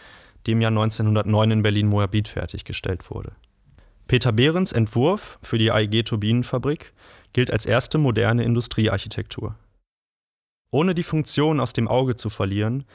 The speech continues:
entwirft er dabei ein Gebäude, das seine innere Bestimmung offenlegt, das durch Glas, Stahl und Beton seine Modernität betont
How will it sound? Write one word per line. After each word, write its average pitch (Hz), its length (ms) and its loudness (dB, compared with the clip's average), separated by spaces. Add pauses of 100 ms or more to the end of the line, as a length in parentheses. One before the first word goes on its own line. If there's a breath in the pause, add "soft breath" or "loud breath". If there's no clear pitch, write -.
(220 soft breath)
entwirft 113 380 0
er 135 60 0
dabei 127 340 2
ein 113 100 0
Gebäude, 123 540 0 (380 loud breath)
das 110 120 0
seine 123 220 4
innere 143 300 2
Bestimmung 135 480 2
offenlegt, 95 720 -6 (500 soft breath)
das - 160 0
durch - 220 -2
Glas, 131 560 2
Stahl 127 500 0
und 110 220 0
Beton 131 480 0
seine 120 240 0
Modernität 117 680 0
betont 127 600 -4